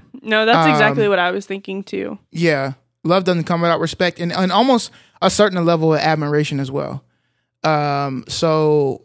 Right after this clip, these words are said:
Speaker 2: I'm very much so Corinthians love kind of person. So, um, none of those are like, you know, westernized romantic love. And
Speaker 1: Mm-hmm.
Speaker 2: yeah, I would take that over anything to, to have that love, 'cause it means that people will respect me and they will be empathetic and they will be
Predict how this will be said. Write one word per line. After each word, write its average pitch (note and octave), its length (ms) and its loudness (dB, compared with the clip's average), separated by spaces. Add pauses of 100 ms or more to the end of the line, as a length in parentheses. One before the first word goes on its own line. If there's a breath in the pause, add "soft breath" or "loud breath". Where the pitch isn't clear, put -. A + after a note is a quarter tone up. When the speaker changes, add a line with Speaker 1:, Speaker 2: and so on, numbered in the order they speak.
(140)
Speaker 2:
I'm A#3 180 2
very F#3+ 240 2
much E3 200 -2
so D#3 140 0
Corinthians D3+ 480 -4
love C#3+ 200 -2
kind C#3 160 -6
of C#3 80 -8
person. D#3 400 -2
So, C#3+ 580 -2 (640)
um, C3+ 560 -4
none D#3+ 240 0
of D#3+ 60 -2
those D#3 180 2
are D3+ 80 -2
like, - 340 -8 (360)
you D3+ 100 -2
know, C#3 100 -2
westernized C#3+ 600 -6 (200)
romantic D#3 480 -2
love. C3 480 -6
And C#3 600 -6
Speaker 1:
Mm-hmm. G#3 340 -10 (460)
Speaker 2:
yeah, F#3+ 220 4
I E3+ 60 4
would F#3 180 0
take F3+ 300 -2
that F3 260 0
over D#3+ 420 2
anything D3 600 -4
to, D3 140 -6 (160)
to D#3 140 -2
have D#3 240 -2
that D#3 140 0
love, F3+ 220 2
'cause E3 120 -2
it D#3+ 180 -2
means E3 360 -2
that D#3+ 140 -2
people D#3+ 180 -2
will F3+ 160 4
respect E3 340 0
me D#3 300 -4
and C#3+ 180 -6
they C3+ 100 -6
will D#3+ 360 0
be D3 240 -2
empathetic C#3 640 -4
and C#3 100 -6
they C3+ 100 -8
will D3+ 320 -2
be C#3+ 340 -4